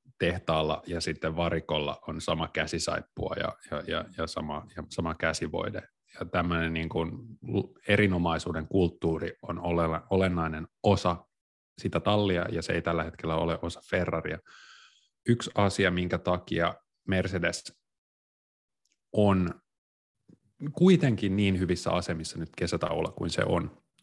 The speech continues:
huolimatta keskinkertaista autosta, on se, että nyt on ajettu kolmetoista osakilpailua, eli Mercedes-auto on osallistunut osakilpailuun kaksikymmentäkuusi kertaa.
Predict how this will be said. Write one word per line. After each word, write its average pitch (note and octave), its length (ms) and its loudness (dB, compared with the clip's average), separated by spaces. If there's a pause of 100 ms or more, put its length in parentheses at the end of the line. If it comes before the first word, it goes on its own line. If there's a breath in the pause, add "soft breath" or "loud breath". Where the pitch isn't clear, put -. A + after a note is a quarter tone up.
(100)
huolimatta F#2 460 4
keskinkertaista - 920 -6
autosta, F2+ 440 -2
on F2 140 0
se, F#2+ 140 0
että F2+ 240 -2
nyt G#2 200 -2
on B2+ 60 6
ajettu A#2 200 2
kolmetoista A2 680 -2
osakilpailua, F2+ 920 0 (1080)
eli F#2 160 0
Mercedes-auto F2+ 800 0
on D#2+ 140 -2 (880 loud breath)
osallistunut F#2 760 2 (220)
osakilpailuun E2+ 800 2
kaksikymmentäkuusi F#2 720 -2
kertaa. - 500 -8